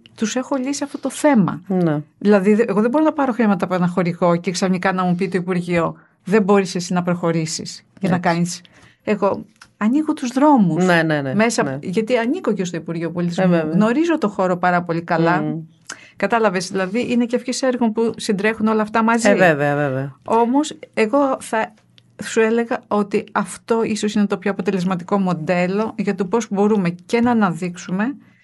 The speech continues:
Speaker 1: και να προστατεύσουμε, αλλά και να δώσουμε χωρίς φόβο στο κοινό ένα αρχαιολογικό χώρο.
Speaker 2: Ναι, βέβαια. Ε, είναι πάρα πολλά τα οποία δεν προλαβαίνουμε να τα αναφέρουμε.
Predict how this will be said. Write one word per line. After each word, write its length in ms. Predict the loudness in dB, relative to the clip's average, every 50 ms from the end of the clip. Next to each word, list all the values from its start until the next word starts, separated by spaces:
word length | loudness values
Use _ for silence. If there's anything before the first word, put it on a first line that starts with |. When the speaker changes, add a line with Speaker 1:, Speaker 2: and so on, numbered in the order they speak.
| _ _ _ _ _ _
Speaker 1:
και 220 | -10 -4 0 0
να 140 | 2 0 0
προστατεύσουμε, 1000 | 0 -2 -2 -2 -4 -6 -4 -4 -6 -6 -8 -10 -12 -10 -6 -6 -4 -4 -6 -8 -10 -16 _ _ _ _ _ _ _ -6
αλλά 280 | -4 -4 -2 -2 -2 -4 -6 -6
και 140 | -4 -2 0
να 160 | 2 2 0
δώσουμε 760 | 0 -2 -2 -4 -4 -4 -6 -4 -2 -2 -2 -2 -4 -8 -12 -16
χωρίς 360 | -10 -4 -2 -2 0 -2 -2
φόβο 320 | -2 -2 -2 0 0 -2 -4
στο 160 | -6 -8 -10
κοινό 320 | -10 -6 -4 -4 -2 -2 -2
ένα 200 | -4 -4 -4 -6
αρχαιολογικό 500 | -6 -8 -8 -8 -8 -8 -8 -8 -10 -12
χώρο. 380 | -10 -10 -12 -12 -12 -10 -6 -2
Speaker 2:
Ναι, 160 | 0 0 2
βέβαια. 340 | 2 2 0 0 -2 -4 -8 -10 _ -20 -20 -20 -20 -20 -20 -20 -20 -20 -20 _ _ _
Ε, 420 | 0 2 2 2 2 2 2 0 0 -2 -4 -8 -10 -10 -12 -12 -12 -12 -14 -10 -2 2
είναι 180 | 4 4 4 4
πάρα 220 | 4 4 4 4
πολλά 240 | 4 2 2 2 2
τα 120 | 2 0
οποία 340 | 0 0 0 0 0 2 0
δεν 100 | 0 0
προλαβαίνουμε 520 | 0 0 0 0 0 0 -2 -2 -2 -2 -2
να 120 | -4 -4
τα 120 | -2 -2 0 0 0 0 0 0 0 0
αναφέρουμε. 760 | 0 -2 -2 0 0 2 2 2 2 2 2 2 2 0